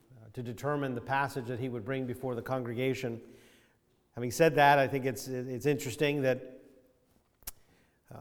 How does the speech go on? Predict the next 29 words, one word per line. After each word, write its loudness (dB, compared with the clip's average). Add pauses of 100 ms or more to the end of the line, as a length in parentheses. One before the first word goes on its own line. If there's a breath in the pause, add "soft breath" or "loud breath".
seven 6
times 2 (420)
Spurgeon -2
was -2
led 4
by 2
the 0
Holy -2
Spirit 2
to -8
First 0
Timothy -2
chapter 0
one, 0
verse -4
fifteen. -6 (960 soft breath)
Now, 0
considering 4
that 0
Spurgeon, 0
it, -4
it -10
is 0
estimated, 0
preached -2
over -2
forty -2
thousand 2
sermons, -4